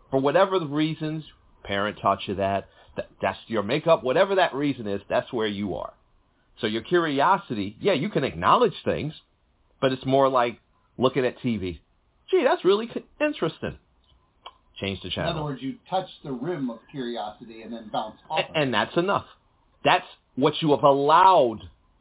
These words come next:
Speaker 1: yourself to satiate.
Speaker 2: Right.
Speaker 1: I touched it, that's enough. I'm good.
Speaker 2: Yep. Curiosity as a tool for integration is a double-edged sword. Curiosity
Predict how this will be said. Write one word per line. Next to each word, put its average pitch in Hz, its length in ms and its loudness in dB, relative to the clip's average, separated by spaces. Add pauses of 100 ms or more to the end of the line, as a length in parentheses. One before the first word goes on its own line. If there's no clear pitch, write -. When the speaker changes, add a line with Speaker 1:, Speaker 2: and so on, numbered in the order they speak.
(140)
Speaker 1:
yourself 107 640 0 (760)
to 107 460 -2 (420)
satiate. 104 580 -4 (360)
Speaker 2:
Right. - 180 -18 (520)
Speaker 1:
I 147 160 -2 (140)
touched 180 280 -2
it, 170 120 -4
that's 151 200 -2
enough. 90 240 -4 (280)
I'm 123 140 -4
good. 85 180 -6 (300)
Speaker 2:
Yep. - 160 -20 (2000)
Curiosity 196 840 -4
as 120 180 -6
a 113 40 -20 (120)
tool 127 320 -10
for 123 140 -18
integration 110 680 -14 (100)
is 160 400 -8 (340)
a 139 160 -6
double-edged 131 600 -4 (180)
sword. 107 400 -16 (280)
Curiosity 170 1040 -6